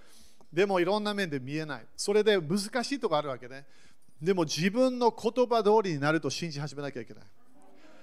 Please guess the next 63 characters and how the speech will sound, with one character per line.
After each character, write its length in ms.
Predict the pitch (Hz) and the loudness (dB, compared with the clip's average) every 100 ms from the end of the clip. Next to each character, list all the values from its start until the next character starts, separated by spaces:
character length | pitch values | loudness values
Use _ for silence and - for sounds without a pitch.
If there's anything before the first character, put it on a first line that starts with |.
| - - - | -18 -18 -10
自 180 | - 165 | 2 2
分、 140 | 185 | 4
だ 120 | 170 156 | 4 4
か 60 | |
ら 40 | 139 | 6
誰 280 | 151 196 | 6 6
か 140 | 208 214 | 4 0
に 140 | 208 | 0
対 220 | 196 202 | 2 2
し 80 | 190 | 0
て 60 | 196 | -2
の 100 | 185 | 0
言 260 | 185 185 | 0 2
葉、 260 | 170 170 165 - - | 4 4 2 -12 -4
ね、 80 | 160 | -2
自 240 | 147 127 156 | 0 0 0
分 160 | 202 | 2
に 100 | 202 | 0
対 220 | 190 190 180 | 2 2 0
し 60 | |
て 60 | 185 | -4
の 80 | 175 | -4
言 240 | 175 175 | -2 2
葉、 140 | 160 | 2
全 300 | 143 143 202 208 | 0 -2 -2 -2
部 80 | |
パ 180 | - 202 | -4 -2
ワ 120 | 202 | 0
ー 20 | 127 | -2
あ 40 | |
る 60 | 127 | -6
の。 140 | 98 - - - - - - - - | -12 -16 -18 -18 -18 -18 -18 -14 -2
だ 100 | 143 | 6
か 60 | |
ら 80 | 180 | 8
私 280 | 160 190 185 | 8 4 0
た 100 | 190 | 0
ち 80 | 175 | -2
も 140 | 151 147 | -6 0
悪 280 | 151 220 | 0 0
魔 120 | 220 220 | -4 -4
に 120 | 214 | -2
対 260 | 226 233 | -2 -2
し 80 | - | -4
て 60 | 143 | -6
の 100 | 131 | -8
言 300 | - 143 147 | -8 -6 -4
葉、 160 | 120 - - - | -4 -8 -18 -8
私 320 | 135 165 147 | -4 -2 -2
た 100 | 151 | -2
ち 120 | 143 135 | -4 -6
は 60 | |
気 160 | - 151 | -4 -4
を 40 | |
つ 80 | - | -4
け 80 | 147 | -6
な 100 | 143 | -8
き 60 | 117 | -10
ゃ 20 | |
い 60 | |
け 80 | 104 | -12
な 80 | |
い。 20 | 101 | -16